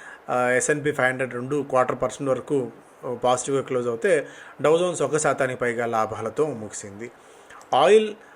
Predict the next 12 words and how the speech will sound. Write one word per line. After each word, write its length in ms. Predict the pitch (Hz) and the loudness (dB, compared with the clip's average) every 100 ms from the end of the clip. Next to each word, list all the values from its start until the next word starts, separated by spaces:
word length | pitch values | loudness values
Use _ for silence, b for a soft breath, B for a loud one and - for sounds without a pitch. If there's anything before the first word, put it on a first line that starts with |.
| B 151 | B -4
మనకి 480 | 147 147 196 180 | -4 -2 -2 -2
సిక్స్టీ 380 | 165 - - 196 | -4 -6 -2 -2
ఫైవ్ 340 | 175 180 165 131 | 2 4 4 2
డాలర్స్ 340 | 131 131 120 | 0 0 -2
దగ్గర, 220 | 120 113 | -4 -2
ఎందుకంటే 640 | 113 127 131 131 165 143 139 B B | -4 -4 -8 0 2 2 -2 B B
ఆయిల్లో 320 | 135 143 156 151 | 4 4 4 2
క్రమంగా 380 | 143 151 180 | 0 0 0
కొద్దిగా 340 | 175 165 160 151 | 0 -2 -4 -2
వీక్నెస్ 440 | 139 143 147 147 | -2 -2 -4 -4
చూస్తున్నాం. 380 | 139 - 151 139 | -8 -4 -4 -2
ఎందుకంటే 640 | 135 135 131 165 151 135 | -4 -4 0 4 4 2